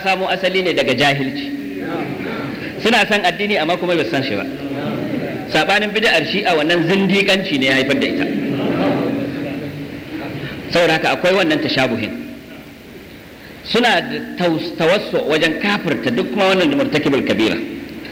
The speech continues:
Haka suka kafirta sahabbai wanda suke lokacin, wanda suke bayan Ali da wanda suke bayan Muawiya, duk suka kafirta su. Kaga nan ma akwai tashabuh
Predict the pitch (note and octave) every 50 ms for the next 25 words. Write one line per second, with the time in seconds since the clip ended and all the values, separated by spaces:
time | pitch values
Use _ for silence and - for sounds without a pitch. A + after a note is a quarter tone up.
0 | - - - - D#3+ F3 E3 D3 D3+ D3+ D3 - D#3+ E3+ D#3 D3+ C#3 - B2+ -
1 | B2 A#2+ - - - D3 D3+ D3 - - - - A#2+ A#2+ A#2 - - - C#3 A#2+
2 | A#2+ C3+ C#3+ B2 C3+ C#3 C#3 C3+ A#2+ A2 A#2 A#2+ - - - - C#3 C3 B2+ -
3 | - C3 A#2 A#2+ B2 B2+ C3 A#2+ - B2 B2 C#3 C#3 C3 - - B2 A#2+ C3 C#3
4 | B2+ A#2+ A#2+ C#3 A#2 A#2 B2+ C3 - B2 - A#2+ B2 C#3 C3 - - C3+ - C#3
5 | C3 A#2 - - - - - - - - - - - - - - - - - -
6 | - - - - - - - - C3+ F3 F#3 F#3+ G3 F#3+ F3+ E3 - F3+ F3 F3
7 | D#3 - E3+ F3 F3+ F3 D#3+